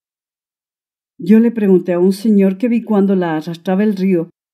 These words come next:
si no había visto también al becerrito que andaba con ella.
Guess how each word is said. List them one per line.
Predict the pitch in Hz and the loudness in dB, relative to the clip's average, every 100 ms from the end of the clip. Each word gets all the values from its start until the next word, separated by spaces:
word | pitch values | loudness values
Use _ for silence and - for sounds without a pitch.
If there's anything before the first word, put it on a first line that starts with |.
| _ | _
si | - - | -10 2
no | 233 262 277 | 4 6 2
había | 254 254 | 0 -2
visto | 233 214 208 226 | -2 -4 -2 -4
también | 220 233 196 190 | 0 0 2 2
al | 185 | 0
becerrito | 175 - 190 185 208 226 | -4 -2 -2 0 -2 -4
que | 208 | -2
andaba | 170 160 160 | -2 -2 -4
con | 156 151 | -2 2
ella. | 151 139 139 | 2 0 -10